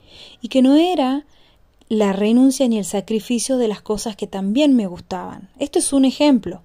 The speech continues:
Puede, pueden haber mil en tu vida en relación a, por ejemplo, em, dejar todo por una carrera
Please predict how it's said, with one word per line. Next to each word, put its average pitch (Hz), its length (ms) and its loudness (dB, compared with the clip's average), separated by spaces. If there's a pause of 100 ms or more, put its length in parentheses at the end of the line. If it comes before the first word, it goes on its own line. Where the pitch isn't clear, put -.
(480)
Puede, 226 220 2
pueden 262 320 4
haber 240 220 4
mil 262 300 6
en 214 160 2
tu 202 120 -2
vida 196 320 -4
en 180 120 -6
relación 196 760 -6 (420)
a, 196 240 -4
por 185 160 -4
ejemplo, 185 600 -6 (300)
em, 185 880 -8 (140)
dejar 214 440 -4
todo 269 280 6
por 240 140 0
una 214 200 -2
carrera 233 640 2